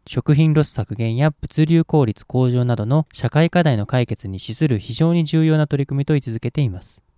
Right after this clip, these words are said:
当社としても社会的責任を果たすべく、三菱商事、三菱食品等関係各社と連携しながら取り組んでまいりますとコメントしています。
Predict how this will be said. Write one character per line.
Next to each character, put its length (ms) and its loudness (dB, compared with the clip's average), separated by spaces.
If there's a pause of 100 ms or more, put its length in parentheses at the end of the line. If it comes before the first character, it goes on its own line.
当 140 2
社 120 -2
と 120 -6
し 80 -8
て 80 -4
も 160 -2
社 140 -6
会 200 -2
的 200 -10
責 260 -10
任 180 0
を 40 -2
果 100 -6
た 120 -6
す 120 -6
べ 120 -6
く、 200 -16 (120)
三 220 -2
菱 80 0
商 260 -2
事、 260 -10 (180)
三 100 -4
菱 200 -2
食 280 -2
品 200 -4
等 220 4
関 260 -2
係 200 0
各 180 -4
社 140 -6
と 180 2
連 200 2
携 140 0
し 120 -6
な 80 2
が 100 2
ら 80 2
取 160 -6
り 40 -10
組 140 -6
ん 20 -6
で 100 -4
ま 140 -4
い 60 -6
り 60 -8
ま 120 -10
す 120 -18
と 120 -2
コ 120 -4
メ 120 -6
ン 40 -10
ト 100 -2
し 80 -8
て 100 -12
い 60 -16
ま 120 -20
す。 180 -20